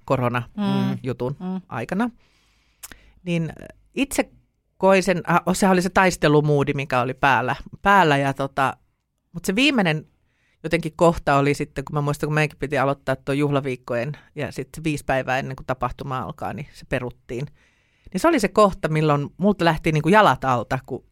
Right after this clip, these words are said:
Speaker 1: Stupa soitti ja sanoi, että ei tuu, ei, ei avata. Meillä on
Speaker 2: Mm.
Speaker 1: siis rekat valmiina,
Speaker 2: Mm.
Speaker 1: jonkun verran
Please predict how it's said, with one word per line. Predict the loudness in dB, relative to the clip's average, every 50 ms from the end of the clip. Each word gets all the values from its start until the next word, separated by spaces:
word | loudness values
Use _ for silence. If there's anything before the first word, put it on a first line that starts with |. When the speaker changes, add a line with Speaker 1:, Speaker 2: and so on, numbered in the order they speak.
| -20
Speaker 1:
Stupa | -8 -2 -2 -2 0 0 0
soitti | 0 0 -2 -2 -6 _ -12 -10
ja | -10 -10 -10 -12 -12
sanoi, | -12 -10 -8 -8
että | -10 -12 _ _ -20 -20 _ _ -8
ei | -6 -6
tuu, | -6 -8 -12 -12 -14 -18 _ _ _ _ _ _ _ _ _ _ _ _ _ _ _ _ _ _ _
ei, | -12 -8 -8 -8 -6 -4
ei | -4 -2
avata. | -2 -2 -2 -4 -6 -8 -16 -18 _ _ _ _ _ -2
Meillä | 2 2 2 2
on |
Speaker 2:
Mm. | 2
Speaker 1:
siis | -2 0 -2
rekat | 0 0 0 -2 -2 -2
valmiina, | -6 -6 -6 -6 -4 -4 -2 0 0 -2
Speaker 2:
Mm. | -4 -6 -12 -20 -20 -20 -18 _ -4
Speaker 1:
jonkun | -2 -2 0 0 0
verran | 0 2 2 2 0 -2